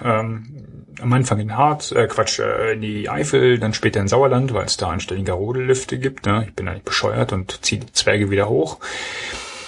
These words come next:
wenn's, äh, Rodellifte gibt. Und, äh,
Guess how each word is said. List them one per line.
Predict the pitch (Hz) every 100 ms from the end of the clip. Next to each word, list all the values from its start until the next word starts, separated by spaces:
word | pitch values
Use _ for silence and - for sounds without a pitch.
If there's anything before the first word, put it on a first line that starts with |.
| - - -
wenn's, | - 107 104 - -
äh, |
Rodellifte | 104 95 117 127 143 143 147
gibt. | 151 180 - _ _ _ _ _ _ _ - _
Und, | - 127 117 120
äh, | 135 123